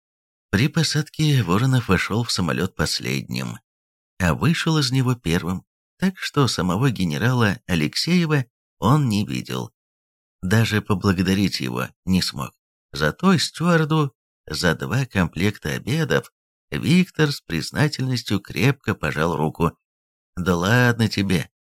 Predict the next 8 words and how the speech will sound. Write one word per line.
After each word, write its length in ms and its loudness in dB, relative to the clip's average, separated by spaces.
смутился 640 0
стюард. 400 -4
"Мы 260 2
на 140 4
следующий 680 2
рейс 380 0
новые 600 2
получим". 600 -2